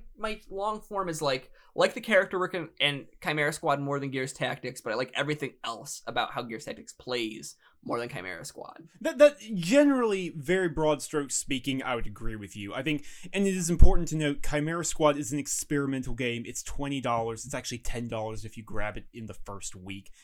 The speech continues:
Speaker 2: It's out now, um, so you have a, you have a few days left to do that if you want. I have a full review coming, which should be out by the time this is posted, and if not, it will be out hours or a day after that at,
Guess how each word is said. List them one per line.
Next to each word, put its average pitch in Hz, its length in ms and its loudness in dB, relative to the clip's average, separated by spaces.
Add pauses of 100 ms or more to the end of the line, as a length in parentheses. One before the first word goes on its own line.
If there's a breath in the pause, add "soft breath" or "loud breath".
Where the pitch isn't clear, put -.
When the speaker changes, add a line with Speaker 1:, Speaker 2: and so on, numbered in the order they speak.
(120)
Speaker 2:
It's 117 160 -8
out 110 180 -4
now, 98 480 -8
um, 98 140 -8
so 107 140 -10
you 107 40 -6
have 104 80 -12
a, 101 60 -10 (120)
you 127 140 -8
have 101 120 -8
a - 20 -16
few 107 160 -8
days 98 240 -8
left 98 180 -8
to 101 60 -18
do 98 140 -10
that 92 200 -8
if - 140 -18
you 98 100 -12
want. 98 380 -10 (340 soft breath)
I 147 100 -2
have 160 160 0
a - 40 -10
full 127 320 4
review 123 320 -4
coming, 123 420 -6
which 110 220 -6
should 117 340 -8
be 110 160 -6
out 110 200 -4
by 107 100 -6
the 104 80 -12
time 110 240 -8
this 107 160 -10
is 104 80 -16
posted, 107 420 -4
and 101 140 -12
if 92 100 -16
not, 98 280 -8
it 98 120 -14
will 95 80 -16
be 95 180 -8
out 95 200 -8 (680)
hours 104 480 -4
or 98 100 -10
a 92 80 -14
day 101 220 -6
after 98 300 -10
that 98 280 -8
at, 92 120 -16